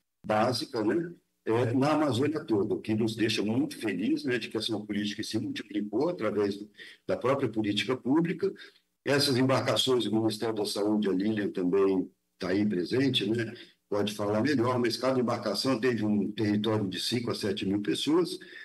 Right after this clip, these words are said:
é, regularmente e com muita qualidade, né? São barcos que têm, têm todo o equipamento e esse barco chega na comunidade, ele fica parado lá, ele atende,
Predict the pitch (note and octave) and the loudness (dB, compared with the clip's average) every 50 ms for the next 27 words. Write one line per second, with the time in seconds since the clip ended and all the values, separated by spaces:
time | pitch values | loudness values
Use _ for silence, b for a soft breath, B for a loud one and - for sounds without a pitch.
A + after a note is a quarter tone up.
0 | B B B _ _ _ _ _ _ G#2 G2+ A2 B2+ C3+ A2+ A#2+ A#2 A2 A2+ A2+ | B B B _ _ _ _ _ _ 0 2 2 2 2 2 2 2 2 2 2
1 | A2 A#2+ C#3 D#3+ F3 E3 - F3 E3+ D3+ D3+ - E3 D#3+ D3 D#3+ E3+ F3 F#3 E3 | 2 2 2 2 2 0 0 -2 -2 -2 -2 0 2 4 4 4 4 4 2 2
2 | F3+ F#3+ G#3+ G#3 E3+ C3+ C3+ B2+ A2+ G#2+ A2 G#2+ G2 A2+ A#2+ A2+ - A2+ G#2 G2 | 2 2 2 2 4 4 4 2 2 0 0 0 0 0 0 0 -2 -2 -4 -2
3 | F#2 G#2 A2+ A#2+ A#2 - - - - - - G#2 G#2 G2 F#2+ G2 G2 F#2+ - - | 0 0 0 0 -2 -4 -4 -4 -4 -2 0 2 2 2 0 0 -4 -8 -10 -10
4 | _ _ _ - G2+ - G#2 C#3+ D3+ D3 C3+ C3 - A2 G#2 G#2+ G#2 A2 A2+ A2+ | _ _ _ -4 -4 0 0 0 2 2 2 2 2 0 0 0 -2 -2 -2 0
5 | G2 G2+ - G#2 G2+ - G2+ B2+ A#2+ - B2 A2 A#2+ C3+ C3+ - - - - - | 0 2 2 2 0 0 0 0 -2 -2 -2 0 0 0 0 0 0 0 0 0
6 | - - C#3+ E3+ F#3+ E3+ C3+ A#2 G#2+ G#2 G#2 G2+ F#2 F2+ F2+ F2+ - - D#2+ D#2 | 2 2 2 4 4 4 2 2 2 0 -2 -2 -2 -2 -4 -4 -4 -6 -8 -8
7 | - F#2+ F#2+ - - - - E3 E3+ F3 F3 - - A2 G#2+ G2+ G2+ - - F2+ | -8 -10 -10 -10 -8 -4 -4 -4 -2 -2 -2 0 0 0 2 2 0 0 0 -2
8 | F2+ F#2 G#2 B2 A#2+ A#2 A#2 C3 C3+ C3 A#2 G#2+ G#2+ G#2+ - | 0 0 0 0 0 0 0 2 2 4 2 2 0 -2 -4